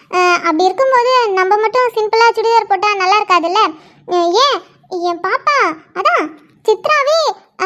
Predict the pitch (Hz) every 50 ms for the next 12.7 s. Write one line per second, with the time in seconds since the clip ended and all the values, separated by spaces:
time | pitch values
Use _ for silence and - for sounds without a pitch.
0 | 370 370 349 - 381 466 480 - 605 587 508 480 453 415 392 349 359 349 330 339
1 | 403 508 622 659 - - _ _ - 349 320 311 302 311 302 302 294 381 480 640
2 | 698 539 508 494 - 539 539 508 494 427 - 415 440 427 453 427 554 587 539 -
3 | - - _ _ _ - 330 330 330 330 320 320 339 370 466 508 554 571 539 494
4 | 381 311 320 - _ _ _ - 311 - 403 370 359 440 427 381 - 381 359 403
5 | 403 392 370 359 370 403 403 392 370 349 320 359 440 523 - - - _ _ _
6 | _ _ 349 349 339 330 330 330 311 359 349 - - - _ _ _ _ _ _
7 | - 440 466 622 679 719 659 - 539 508 453 - 640 622 - 494 453 554 539 494
8 | 453 453 403 392 339 370 349 339 359 427 508 571 587 - - - - - _ -
9 | 370 392 392 392 381 381 403 440 508 523 571 508 508 587 640 659 622 523 494 494
10 | 587 587 539 539 554 539 523 494 571 523 539 480 427 427 427 415 453 480 466 392
11 | 339 339 - - - - _ _ - 403 415 453 466 494 554 640 784 719 605 605
12 | 605 605 587 554 480 427 392 453 453 415 349 339 381